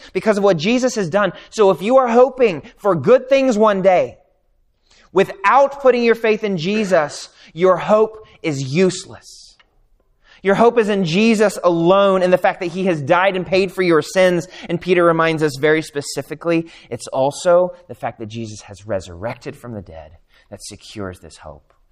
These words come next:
It's the resurrection of Christ according to his great mercy, verse three. He has caused us to be born again to a living hope through the resurrection of Jesus Christ from the dead.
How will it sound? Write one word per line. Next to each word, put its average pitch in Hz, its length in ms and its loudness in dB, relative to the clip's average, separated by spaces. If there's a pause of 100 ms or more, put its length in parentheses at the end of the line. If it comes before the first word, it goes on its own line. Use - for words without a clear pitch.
(880)
It's - 100 -20
the 131 80 -6
resurrection 160 640 0
of 127 100 -6
Christ 151 560 -4 (240)
according 190 460 0
to 196 160 2
his 175 280 2
great 180 360 0
mercy, 175 560 0
verse 147 360 -2
three. 143 260 -2 (280)
He 196 140 0
has 180 180 2
caused 170 380 0
us 196 220 2
to - 100 -10
be 156 140 -2
born 156 260 2
again 180 440 2
to 202 180 0
a - 20 4
living 202 440 4
hope 208 380 0 (160)
through 185 140 -2
the 151 80 0
resurrection 214 720 2
of 185 120 0
Jesus 175 340 -2
Christ 165 460 -2
from 147 300 -8
the 135 120 -6
dead. 117 360 -2